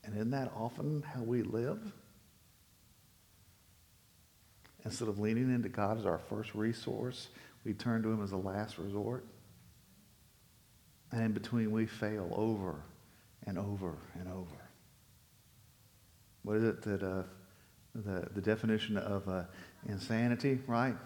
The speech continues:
Doing the same thing over and over and expecting a different result?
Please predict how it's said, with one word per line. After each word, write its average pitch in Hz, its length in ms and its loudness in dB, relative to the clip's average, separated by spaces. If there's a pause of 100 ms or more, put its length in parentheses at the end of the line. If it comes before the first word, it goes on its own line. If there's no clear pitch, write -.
(160)
Doing 113 160 4
the 107 80 2
same 117 260 2
thing 117 220 2
over 110 240 6
and 107 80 2
over 117 200 4
and 110 80 2
expecting 110 440 2
a 107 40 2
different 107 300 0
result? 117 440 4